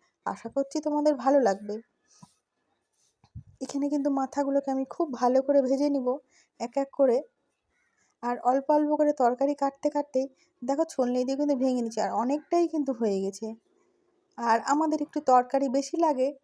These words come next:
তার জন্য আমাকে বেশি করেই করতে হয়। প্রায় মাছের মাথাগুলো কিন্তু আমি ভেঙে নিয়েছি এখানে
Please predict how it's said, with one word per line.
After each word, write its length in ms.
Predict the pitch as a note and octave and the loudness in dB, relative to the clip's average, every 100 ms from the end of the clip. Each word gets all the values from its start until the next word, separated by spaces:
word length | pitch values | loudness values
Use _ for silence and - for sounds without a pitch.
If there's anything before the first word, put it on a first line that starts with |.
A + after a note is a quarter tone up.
| - | -8
তার 160 | A3 | -8
জন্য 180 | G#3+ G#3+ | -6 -6
আমাকে 260 | G#3+ A3 B3+ | -4 -4 -2
বেশি 300 | A#3+ A#3 A3+ | -4 -6 -4
করেই 240 | A#3 C#4 | 0 0
করতে 320 | C#4 G#3+ - | 0 -4 -4
হয়। 280 | G#3+ G#3 G#3+ - _ _ _ _ _ _ _ _ _ _ _ _ _ _ _ _ _ - - _ _ _ _ _ _ _ - | -4 -4 -6 -12 _ _ _ _ _ _ _ _ _ _ _ _ _ _ _ _ _ -20 -20 _ _ _ _ _ _ _ -2
প্রায় 240 | C#4+ D#4 | 2 2
মাছের 320 | D4+ C#4 D4 | 2 0 -2
মাথাগুলো 500 | C#4 B3+ - C4 C#4+ | -2 -4 -4 -2 -2
কিন্তু 260 | C#4+ D4 C#4 | -2 -2 -2
আমি 140 | C#4 | -2
ভেঙে 300 | B3+ A#3 A#3+ | -4 -4 -2
নিয়েছি 380 | C#4 D4+ D#4 C#4+ | 0 0 -2 -4
এখানে 320 | C4+ B3 A#3 | -4 -4 -6